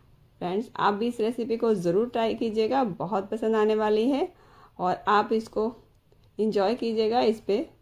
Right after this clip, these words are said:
चाट मसाला डालें अगर आपको चटपटे चाहिए या तीखे करने हैं, तो आप इस पे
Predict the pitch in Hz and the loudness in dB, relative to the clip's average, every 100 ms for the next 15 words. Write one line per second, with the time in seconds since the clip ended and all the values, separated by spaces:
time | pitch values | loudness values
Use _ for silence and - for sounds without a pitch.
0 | - 151 175 214 233 214 214 214 214 220 | -6 -4 -4 -4 -2 0 2 2 2 2
1 | 220 214 214 - 208 170 160 180 214 226 | 2 0 -2 -4 -4 -4 -4 -2 -2 0
2 | 226 226 381 - - _ _ 190 180 175 | 0 0 0 -2 -18 _ _ -4 -4 -4
3 | 185 180 226 220 214 220 240 359 226 175 | -6 -4 -2 0 0 2 2 2 2 0
4 | 175 180 - 277 | -2 -4 -6 -8